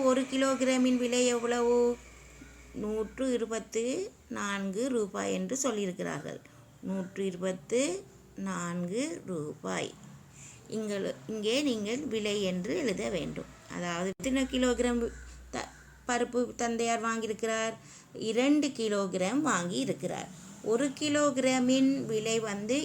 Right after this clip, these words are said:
இருநூற்று, நூற்று இருபத்து நான்கு ரூபாய். இங்கே எவ்வளோ வாங்கியிருக்கிறார்? ரெண்டு கிலோகிராம் பருப்பு. ஒன்று, ஒரு கிலோகிராம் நூற்று இருபத்து நான்கு ரூபாய் என்றால் இரண்டு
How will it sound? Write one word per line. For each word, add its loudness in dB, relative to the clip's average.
இருநூற்று, 2
நூற்று 2
இருபத்து -2
நான்கு 2
ரூபாய். 0
இங்கே 4
எவ்வளோ 4
வாங்கியிருக்கிறார்? 2
ரெண்டு 4
கிலோகிராம் 2
பருப்பு. 2
ஒன்று, 4
ஒரு 4
கிலோகிராம் 2
நூற்று 0
இருபத்து -2
நான்கு 0
ரூபாய் 0
என்றால் 2
இரண்டு 4